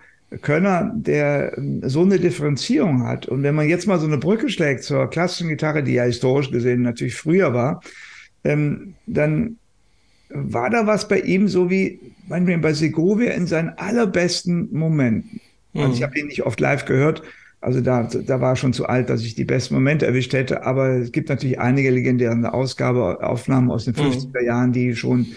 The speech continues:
Speaker 1: irre sind, egal wie man sonst Gitarre spielt, aber da muss man einfach mal anerkennen, dass es unglaublich toll ist.
Speaker 2: Mhm.
Speaker 1: Ähm, natürlich gibt auch andere Beispiele, aber mir fällt das jetzt so ein bisschen ein.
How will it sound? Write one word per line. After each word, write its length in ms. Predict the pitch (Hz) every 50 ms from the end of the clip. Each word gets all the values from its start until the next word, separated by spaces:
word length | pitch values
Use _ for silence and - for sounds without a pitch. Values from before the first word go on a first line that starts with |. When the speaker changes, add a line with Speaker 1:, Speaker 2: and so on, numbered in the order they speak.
| - - - - - - _ -
Speaker 1:
irre 260 | 147 151 151 165 156
sind, 300 | 113 107 117 113 113 110
egal 400 | - 113 110 107 110 113 120 117
wie 80 | 123 117
man 240 | 120 120 120 117 117
sonst 320 | 123 117 123 120 - -
Gitarre 360 | - 123 113 127 120 117 120
spielt, 280 | 113 - - 127 117 -
aber 260 | - 113 113 113 113
da 100 | 113 110 - - - -
muss 180 | - 131 123 -
man 140 | - 120
einfach 180 | 107 - - 117
mal 160 | 117 113 -
anerkennen, 440 | - 120 120 - - - - 117 -
dass 120 | 123 -
es 140 | 123 62 62
unglaublich 500 | - - 127 113 104 117 - - - -
toll 280 | - - 123 120 120 117
ist. 280 | - 113 - - - -
Speaker 2:
Mhm. 440 | 147 139 131 120 117 113 120 127 - - -
Speaker 1:
Ähm, 580 | 127 123 123 120 127 127 127 127 127 - - - - _ _ _ _ _ _ _ _ _ _ _ _ _ _ -
natürlich 540 | - - 247 208 - 180 147 135 123 - -
gibt 180 | - - -
auch 80 | - -
andere 300 | - - 117 127 127 120
Beispiele, 540 | 107 110 110 120 - - - 123 120 - -
aber 300 | - 139 139 127 - - -
mir 120 | 143 135
fällt 200 | - 160 156 -
das 120 | 135 113
jetzt 140 | 139 131 113
so 80 | - 135
ein 40 | 127
bisschen 220 | 123 - - 131
ein. 280 | - - 123 117 104